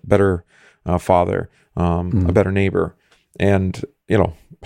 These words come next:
Speaker 1: you, you are a blessing. You become a blessing to them. What's getting in the
Speaker 2: Right.
Speaker 1: way of you being a blessing to them? And that's what needs to die.
Speaker 2: Right. And I think, uh, as I've said in the past,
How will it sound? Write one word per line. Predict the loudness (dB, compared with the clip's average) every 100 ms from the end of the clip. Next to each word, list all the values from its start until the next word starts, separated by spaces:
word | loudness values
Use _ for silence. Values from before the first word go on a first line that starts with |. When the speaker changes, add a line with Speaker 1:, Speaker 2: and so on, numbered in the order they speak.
| -20 -20 _ -20 -8
Speaker 1:
you, | -6
you | -4 0 4
are | 4
a | 2
blessing. | 0 0 -2 0
You | 0
become | 2 0
a | 0
blessing | 0 -2 -4 -8
to | -6
them. | -6 -4 -2 0
What's | 0
getting | 0 -2 0
in |
the | 2
Speaker 2:
Right. | 4
Speaker 1:
way | 4 4 0
of | -2 -4
you | -4
being | -2 -2 -2
a | 0
blessing | 2 0 0 -6
to | -4
them? | -2 -2 -2 -6 _ _ _ -2
And | 0
that's | 0 0
what | -2
needs | 0 -4
to | -4
die. | 2 2 0 -4
Speaker 2:
Right. | -2 -2 0
And | -2
I | 0
think, | -2 -6
uh, | -8 -8
as | -4 0
I've | 0 0
said | -2 -2
in | -2
the |
past, | -2 0 0 -2 -6